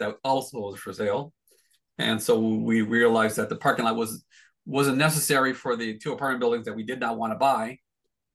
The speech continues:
And, but we wanted the parking lot because we can put two more units on there. So ultimately, we, we put eighteen units on, on the, uh, the site. I mean, these are all owned by the same owner.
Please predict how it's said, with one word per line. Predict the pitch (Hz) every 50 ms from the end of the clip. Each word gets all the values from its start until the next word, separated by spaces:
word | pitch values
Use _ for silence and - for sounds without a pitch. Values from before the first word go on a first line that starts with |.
| _ -
And, | - 123 117 107 - -
but | -
we | 127 127
wanted | 127 131 147 143 131
the | 113 113
parking | - 160 160 160 123
lot | 117 117 117
because | - 117 - 131 117
we | 117
can | 117 117 110
put | - - -
two | - 175
more | 175 160 151
units | 143 135 131 -
on | - 120 120
there. | 135 139 117 - - _ _ _ _ _ _ _ _ _ -
So | - - 127
ultimately, | 139 - - 135 123 117 117 117
we, | 113 113 113 110 110 - - _ -
we | - -
put | - - 131 123 -
eighteen | - 151 165 160 - 156 135
units | 127 139 143 123 110 110 - - - - _ _ _ _ _ _ _ _ _ -
on, | - 117 113 110 107 - - -
on | - 120 120 117 113 113 113 107
the, | 113 110 107 107 104
uh, | 101 104 113 113 - - - - - -
the | 156 131
site. | - - 240 233 233 226 -
I | 202 160 151 -
mean, | 165 180 165
these | 156 143
are | 143 143
all | 143 131 123 -
owned | 139 131 127 113
by | 107 101
the | 98
same | 98 - 123 110 101
owner. | 101 101 98 104 113 107